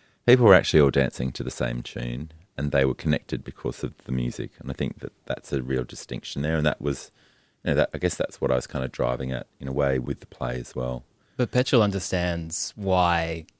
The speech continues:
Speaker 2: they would find it appealing, that moment where she plugs into the stolen iPod, and I think she's listening to Eminem, I can't remember the exact song, but she says that the whole world is now dancing to her soundtrack, her beat.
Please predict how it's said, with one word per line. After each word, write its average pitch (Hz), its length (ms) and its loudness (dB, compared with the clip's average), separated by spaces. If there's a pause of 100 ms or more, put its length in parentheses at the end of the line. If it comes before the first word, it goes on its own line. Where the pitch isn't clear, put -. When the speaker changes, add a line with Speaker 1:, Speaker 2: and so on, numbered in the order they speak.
(360)
Speaker 2:
they 87 40 -2
would 85 160 -10
find 110 320 4
it 101 100 4
appealing, 85 500 -2
that 90 160 0
moment 92 380 0
where 90 240 2
she 85 340 -2
plugs 87 400 0
into 85 320 -2
the 85 80 -4
stolen 85 300 -2
iPod, 104 460 8
and 95 100 2
I 92 40 0
think 104 160 0
she's 95 180 -2
listening 90 420 0
to - 140 -8
Eminem, 90 360 0
I 87 60 0
can't 90 180 -6
remember 85 260 -6
the 85 120 -6
exact 85 440 -4
song, 90 420 2 (420)
but 90 340 8 (260)
she - 220 0
says 95 320 4
that 90 160 -2
the 98 80 0
whole 92 240 4
world 87 420 2
is 85 320 -6
now 85 260 -2
dancing 85 520 -6
to 85 340 -6 (160)
her 90 120 0
soundtrack, 76 560 -8
her 87 160 -2
beat. - 300 -12